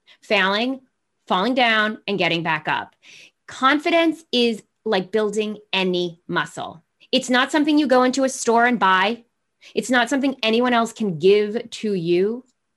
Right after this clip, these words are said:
Some people occur as more confident energetically, and there may be some truth to that.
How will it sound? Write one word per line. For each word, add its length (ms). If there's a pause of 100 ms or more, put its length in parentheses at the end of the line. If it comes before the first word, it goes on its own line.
(360)
Some 240
people 480
occur 760
as 220
more 200
confident 760
energetically, 960 (340)
and 260
there 140
may 100
be 100
some 160
truth 440
to 120
that. 280